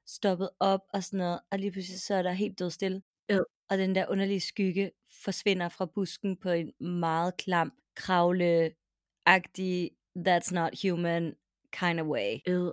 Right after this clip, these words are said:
Speaker 2: ad, ad, ad.
Speaker 1: Og den er kæmpestor, det er ikke sådan en lille barn.
Speaker 2: Nej.
Speaker 1: Ja,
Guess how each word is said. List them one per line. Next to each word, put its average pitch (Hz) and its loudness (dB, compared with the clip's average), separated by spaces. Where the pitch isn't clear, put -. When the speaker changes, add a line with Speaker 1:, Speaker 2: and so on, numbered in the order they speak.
Speaker 2:
ad, 180 -2
ad, 175 -4
ad. 165 -2
Speaker 1:
Og 180 2
den 175 0
er 180 2
kæmpestor, 170 -2
det 123 -4
er 175 0
ikke 175 -4
sådan 185 -4
en 170 -2
lille 165 -4
barn. 110 -8
Speaker 2:
Nej. 180 -6
Speaker 1:
Ja, 139 2